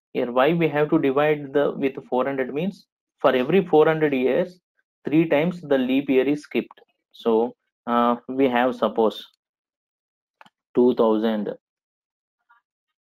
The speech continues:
twenty-one hundred, twenty-two hundred, twenty-three hundred,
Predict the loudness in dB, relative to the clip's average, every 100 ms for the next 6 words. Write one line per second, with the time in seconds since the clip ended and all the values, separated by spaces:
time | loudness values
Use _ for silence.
0 | _ _ _ _ _ -20 _ _ -20 _
1 | _ _ -4 0 0 0 -2 -4 -4 -2
2 | -4 -6 -12 _ _ _ _ _ -4 -2
3 | 0 2 2 0 -2 -6 -4 -2 -4 -6
4 | _ _ _ _ _ -4 -2 0 0 2
5 | 2 2 0 0 -2 -6